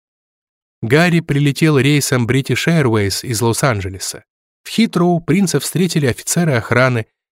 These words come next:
которые на тонированном Range Rover доставили его в Виндзор. Там он должен был провести пять дней в изоляции, согласно противоковидным правилам,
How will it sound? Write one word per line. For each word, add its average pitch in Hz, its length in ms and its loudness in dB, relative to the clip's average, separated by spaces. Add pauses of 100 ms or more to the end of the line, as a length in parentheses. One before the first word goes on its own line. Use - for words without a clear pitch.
(120)
которые 147 400 2
на 127 140 0
тонированном 120 640 2
Range 107 280 0
Rover 170 380 2 (100)
доставили 151 560 0
его 113 220 -2
в 123 60 -2
Виндзор. 95 520 -4 (640)
Там 139 200 2
он 131 140 2
должен 131 380 2
был 127 140 2
провести 120 500 -2
пять 117 340 -2
дней 123 220 0
в 113 80 -2
изоляции, 110 720 -2
согласно 123 560 -2
противоковидным 123 800 -2
правилам, 95 540 -4